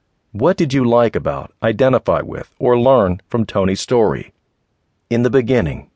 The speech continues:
God created the heavens and the earth, and he made mankind in his own image. Genesis chapter one, verses one and twenty-seven. Read the whole passage in Genesis chapter one,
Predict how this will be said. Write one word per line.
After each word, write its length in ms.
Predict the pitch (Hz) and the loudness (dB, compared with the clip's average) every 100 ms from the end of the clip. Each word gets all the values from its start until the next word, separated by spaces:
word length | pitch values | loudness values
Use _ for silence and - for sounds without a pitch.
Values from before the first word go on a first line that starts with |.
| - | -2
God 340 | 113 123 120 | 2 2 0
created 480 | - 127 117 113 113 | -4 0 0 0 -2
the 80 | 123 | -4
heavens 460 | - 98 85 85 | -2 -2 -2 -2
and 120 | 104 | 0
the 120 | 110 113 | 0 0
earth, 320 | 85 62 - _ _ _ | 0 -4 -14 _ _ _
and 140 | 120 | -2
he 80 | 117 | 2
made 260 | 117 113 | 2 2
mankind 720 | 107 117 110 - 139 101 78 76 | 2 0 0 -2 -2 0 -2 -4
in 100 | 120 | -2
his 140 | 117 107 | 0 2
own 160 | 107 | 2
image. 480 | 110 80 67 - - _ _ _ | 0 -2 -6 -12 -16 _ _ _
Genesis 640 | 107 127 123 90 - - - | -2 0 0 -2 -8 -10 -10
chapter 400 | - 110 - 107 | -2 -2 0 -2
one, 460 | 104 117 90 85 - _ - | 2 2 2 -2 -8 _ -6
verses 440 | 117 110 104 80 | -2 -2 -2 -4
one 400 | 101 113 127 139 - | 0 2 2 0 -4
and 120 | 120 | -6
twenty-seven. 760 | - 101 107 - 98 76 67 - _ _ _ _ _ _ _ | -2 -2 -2 0 -2 -2 -8 -14 _ _ _ _ _ _ _
Read 280 | 123 156 165 | -2 0 0
the 120 | 139 | 0
whole 180 | 113 127 | 0 0
passage 560 | - 117 104 - 139 - | 0 -2 -2 -4 -10 -6
in 140 | 110 | -4
Genesis 580 | 95 117 104 - 69 - | 0 0 0 -4 -8 -8
chapter 400 | - 104 - 107 | -2 -2 0 -2
one, 400 | 101 107 117 | 0 2 0